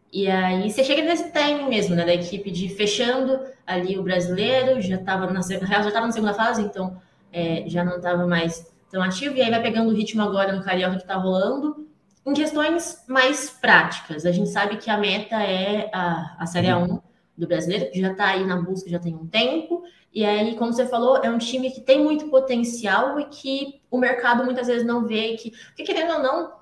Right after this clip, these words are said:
Speaker 1: a gente tem um nicho dentro do futebol feminino que a cobertura não é tão extensa, ela não é tão profunda,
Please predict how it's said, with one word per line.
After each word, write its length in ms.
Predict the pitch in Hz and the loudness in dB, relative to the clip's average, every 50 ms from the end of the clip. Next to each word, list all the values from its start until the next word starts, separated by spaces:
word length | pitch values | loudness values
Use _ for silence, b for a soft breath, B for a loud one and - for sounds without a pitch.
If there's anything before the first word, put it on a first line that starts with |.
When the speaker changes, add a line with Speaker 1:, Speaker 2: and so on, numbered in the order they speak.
| _ - | _ 0
Speaker 1:
a 80 | - | 0
gente 240 | 247 240 285 285 - | 2 2 0 -2 0
tem 140 | - 269 269 | 0 0 2
um 40 | 277 | 2
nicho 140 | 262 262 - | 0 0 0
dentro 160 | 214 233 226 | -2 -2 -4
do 40 | 233 | -4
futebol 280 | - - 196 214 214 | -8 -6 -4 -2 -2
feminino 400 | 214 208 185 202 208 214 247 247 | -2 -2 -2 0 0 0 0 -2
que 180 | 233 - - 240 | -4 -6 -4 -4
a 60 | 240 | -2
cobertura 400 | 240 247 220 240 233 233 247 262 | 0 0 0 0 0 2 0 0
não 180 | 247 247 233 233 | 0 0 0 0
é 80 | 226 | 0
tão 200 | 226 226 226 208 | 0 0 0 0
extensa, 520 | 202 190 - - 202 208 233 277 277 - 233 | 0 -2 -4 -2 -2 0 0 0 -2 -2 0
ela 120 | 214 208 | 0 0
não 120 | 208 208 | 2 2
é 60 | 202 202 | 0 0
tão 160 | 208 214 214 | 2 2 2
profunda, 720 | 214 214 208 - - - - 202 214 254 269 294 302 | 2 2 0 -2 -2 -4 -2 -2 -2 0 -2 -4 -6